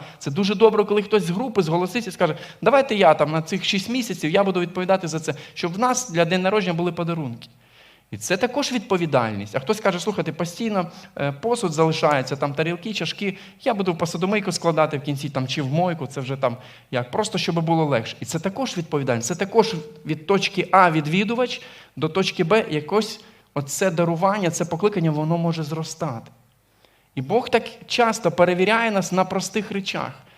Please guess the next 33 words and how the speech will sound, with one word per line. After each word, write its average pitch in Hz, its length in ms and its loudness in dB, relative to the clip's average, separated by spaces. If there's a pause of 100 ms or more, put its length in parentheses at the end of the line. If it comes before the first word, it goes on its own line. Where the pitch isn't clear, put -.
(160)
А 139 100 4
хто 208 200 4
вірний 202 320 4
в 170 60 2
малому, 233 580 4 (640)
то 123 120 -6
далі 202 360 2
Бог 196 280 0
розвиває. 180 640 0
Ця 160 200 0
людина 180 360 0
входить 180 540 0
далі 175 240 0
глибше 170 380 0
в 160 60 -6
своє 160 240 -4
покликання. 156 540 -8 (380)
Тому 180 200 2
домашні 196 520 2
групи 165 300 -2
для 139 140 -2
того, 170 260 -2
щоб 147 200 -4
ми 180 100 2
могли 156 300 0
розвиватися. 139 760 -2 (320)
Давайте 202 240 0
нагадаємо 151 500 2
ці 135 180 -6
чотири 139 420 -6
простих 135 400 -6
поради. 110 380 0 (260)
Приходь. 165 520 4